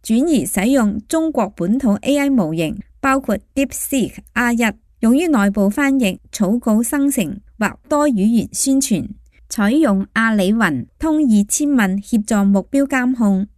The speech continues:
內部文書處理等，以及A I監控。A I被用嚟生成偽證，如假司法文件、訃文、墓碑圖像、捏造謠言、翻譯以及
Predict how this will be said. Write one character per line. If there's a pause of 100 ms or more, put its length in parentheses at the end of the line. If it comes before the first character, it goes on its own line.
(120)
內
部
文
書
處
理
等， (180)
以
及 (200)
A
I
監
控。 (220)
A
I
被
用
嚟 (100)
生
成
偽
證， (280)
如
假
司
法
文
件、 (200)
訃
文、 (160)
墓
碑
圖
像、 (260)
捏
造
謠
言、 (140)
翻
譯
以
及